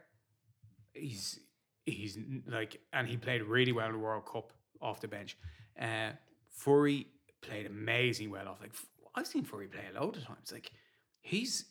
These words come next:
he's, like, he's a good, tidy bits and pieces rugby player, and he just played, like,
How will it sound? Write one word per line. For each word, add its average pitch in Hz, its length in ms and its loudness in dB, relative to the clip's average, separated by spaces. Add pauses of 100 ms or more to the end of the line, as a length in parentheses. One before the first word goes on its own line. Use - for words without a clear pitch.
(120)
he's, 156 640 -8 (560)
like, 110 140 -6 (160)
he's 123 240 -10
a 101 60 -6 (140)
good, 147 340 2 (160)
tidy - 420 -4
bits 131 280 -4
and 110 100 -6
pieces 127 380 -2
rugby 131 300 -2
player, 143 280 0 (460)
and 113 100 -8
he 110 80 -10
just 139 400 2
played, 135 500 2
like, 101 400 -8